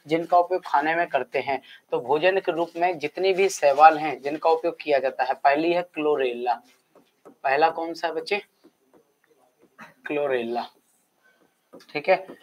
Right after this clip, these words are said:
तो पहला हम बता देंगे कि पहला हो जाएगा दोस्त क्लोरेला। अच्छा, दूसरी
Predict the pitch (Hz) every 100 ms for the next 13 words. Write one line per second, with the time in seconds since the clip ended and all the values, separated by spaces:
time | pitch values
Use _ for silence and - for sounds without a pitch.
0 | _ 147 131 139 143 160 - 156 147 135
1 | 135 139 151 160 160 156 139 131 147 139
2 | 143 143 139 156 160 - 139 123 117 120
3 | 120 120 - - 175 170 175 - 170 185
4 | 196